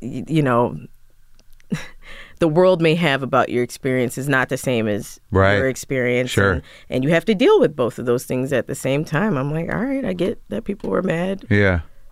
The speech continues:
Speaker 1: All
Speaker 2: But
Speaker 1: right.
Speaker 2: I wasn't.
Speaker 1: I wasn't. And no, both those things are true.
Speaker 2: Right.
Speaker 1: So, and that
Speaker 2: Sure.
Speaker 1: was it. And so
Speaker 2: Interesting.
Speaker 1: I kinda have to hold space for both.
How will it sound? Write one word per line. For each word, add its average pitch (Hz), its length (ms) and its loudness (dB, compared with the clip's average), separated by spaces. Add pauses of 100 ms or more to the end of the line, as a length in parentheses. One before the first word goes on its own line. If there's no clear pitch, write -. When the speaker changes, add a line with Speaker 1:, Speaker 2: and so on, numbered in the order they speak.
(600)
Speaker 1:
All - 80 -6
Speaker 2:
But 104 140 4
Speaker 1:
right. 98 160 4
Speaker 2:
I - 20 4
wasn't. 87 480 2
Speaker 1:
I 175 100 2
wasn't. 160 440 4
And 214 100 4
no, 233 120 4
both 220 220 0
those 247 160 2
things 233 220 4
are 233 60 -2
true. 208 360 0
Speaker 2:
Right. 92 160 4
Speaker 1:
So, 127 200 2
and 131 140 -2
that 139 60 2
Speaker 2:
Sure. 101 140 4
Speaker 1:
was 139 120 -2
it. 123 280 0
And - 200 -8
so 98 60 4
Speaker 2:
Interesting. 80 480 -2
Speaker 1:
I 85 60 -4
kinda - 240 -4
have - 120 -4
to 127 80 -4
hold 123 280 -2
space - 280 -6
for - 160 -10
both. - 300 -6